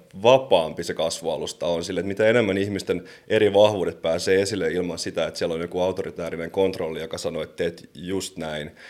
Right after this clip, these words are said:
niin, niin sitä paremmin se pääsee kukoistamaan se niinku ihmisten erilaisuus ja ne erilaiset vahvuudet niissä ihmisissä.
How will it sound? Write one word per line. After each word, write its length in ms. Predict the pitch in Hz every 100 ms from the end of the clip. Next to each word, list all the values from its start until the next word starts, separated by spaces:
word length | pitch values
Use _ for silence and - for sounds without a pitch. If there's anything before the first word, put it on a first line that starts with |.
| - - - -
niin, 440 | 82 85 76 -
niin 160 | - 95
sitä 180 | - 95
paremmin 420 | - 110 120 104
se 80 | 98
pääsee 280 | 107 104 95
kukoistamaan 680 | 110 113 101 - 90 85 82
se 100 | 90
niinku 180 | 85
ihmisten 420 | 90 95 82 90 69
erilaisuus 800 | 101 92 76 76 69 - 76
ja 80 | 80
ne 240 | 85 82 -
erilaiset 640 | 92 104 98 85 85 - -
vahvuudet 580 | 98 95 92 80 76 82
niissä 260 | 78 78 73
ihmisissä. 600 | 92 62 - - -